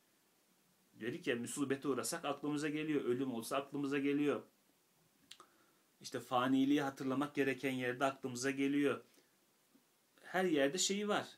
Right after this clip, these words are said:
Cesaret göstermemiz gereken zamanda da onu söylüyoruz. "Ondan geliriz, ona döneriz." diyoruz. Yani, "Sana ne eyvallahım olmaz benim."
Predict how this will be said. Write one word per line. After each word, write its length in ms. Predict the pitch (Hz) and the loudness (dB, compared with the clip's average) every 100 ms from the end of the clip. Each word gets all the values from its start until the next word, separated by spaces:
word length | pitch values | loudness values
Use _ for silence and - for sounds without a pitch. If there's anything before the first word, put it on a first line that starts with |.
| _ | _
Cesaret 580 | 131 120 139 139 156 156 | -2 0 4 4 2 0
göstermemiz 640 | 143 139 147 143 147 139 | -4 -2 -2 -2 -2 -2
gereken 360 | 143 147 147 147 | 0 0 0 -2
zamanda 500 | 139 147 151 156 180 | 0 2 2 2 4
da 40 | |
onu 160 | 165 139 | 4 2
söylüyoruz. 840 | - 113 101 101 98 90 - - _ _ _ _ _ _ _ | -2 -4 -4 -6 -8 -12 -18 -20 _ _ _ _ _ _ _
"Ondan 420 | - 131 131 135 120 | -6 0 2 2 2
geliriz, 300 | 110 135 165 | -2 -2 0
ona 200 | 185 185 | 0 2
döneriz." 440 | 190 160 120 113 | 2 2 0 -4
diyoruz. 260 | 107 104 104 | -6 -4 -4
Yani, 180 | 104 | -4
"Sana 260 | 104 117 117 | -4 -4 -2
ne 140 | 120 | -2
eyvallahım 560 | 117 117 117 113 117 123 | 0 0 0 0 -2 -2
olmaz 400 | 127 135 139 117 | -2 0 0 -2
benim." 200 | 104 92 | -8 -8